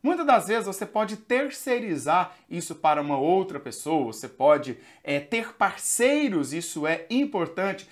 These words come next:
mas você vai ter que saber o básico daquela empresa para que ela possa funcionar e você acredite que ela possa ser uma boa empresa para você. Já estou falando sobre vários conteúdos sobre ações aqui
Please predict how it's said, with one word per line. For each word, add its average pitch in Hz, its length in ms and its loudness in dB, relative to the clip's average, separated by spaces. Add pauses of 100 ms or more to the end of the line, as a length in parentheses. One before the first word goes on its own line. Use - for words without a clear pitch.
(140)
mas 285 200 0
você 277 180 -6
vai 262 100 0
ter 262 120 -10
que - 80 -14
saber 233 180 -4
o 247 120 -2
básico 175 880 4
daquela 143 680 0 (140)
empresa 135 560 0
para 131 140 -4
que 135 140 -10
ela 127 200 0
possa - 320 -6
funcionar 202 340 -4
e 214 40 -2
você 226 360 -6
acredite 220 680 0
que 196 280 -8 (160)
ela 165 240 2
possa 160 260 -4
ser - 120 -12
uma 143 140 -2
boa 156 220 0
empresa 139 400 -4
para 135 200 -2
você. 135 340 -6 (220)
Já 233 240 4
estou 277 260 0
falando 226 360 -2
sobre 233 220 -8
vários 196 360 2
conteúdos 175 480 -4
sobre 147 260 -6
ações 151 500 -4
aqui 170 400 -2